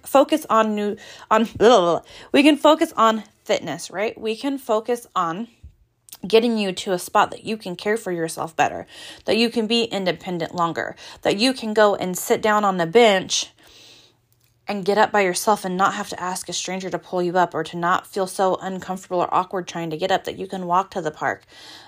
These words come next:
um, that you could run after your toddler who sprints off, that maybe you can live independently at eighty, whereas right now you're like,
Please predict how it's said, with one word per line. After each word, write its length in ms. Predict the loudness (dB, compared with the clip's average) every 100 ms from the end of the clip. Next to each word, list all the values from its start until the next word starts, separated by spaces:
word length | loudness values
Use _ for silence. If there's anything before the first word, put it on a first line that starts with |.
| 0
um, 580 | 4 4 2 0 -6 -12 _ _ _ _ -18 -2
that 320 | 4 4 4
you 100 | -4
could 200 | -4 -4
run 320 | 2 2 4
after 220 | 2 0
your 140 | -2 -2
toddler 460 | 0 0 2 0
who 140 | -2 -4
sprints 480 | -6 -6 -4 -4 -4
off, 320 | -4 -4 -12 -20 -20 _
that 440 | 2 4 4 2
maybe 280 | -4 -4 -4
you 420 | -4 -4 -6 -8 -14 _ -12
can 260 | -8 -2
live 280 | 4 6 6
independently 800 | 2 0 -2 -2 -4 -4 -4 -4
at 200 | -6 -8 -4
eighty, 320 | -2 0 0
whereas 500 | 2 4 4 4 0
right 160 | -4 -2
now 180 | 0
you're 140 | 2 0
like, 180 | -2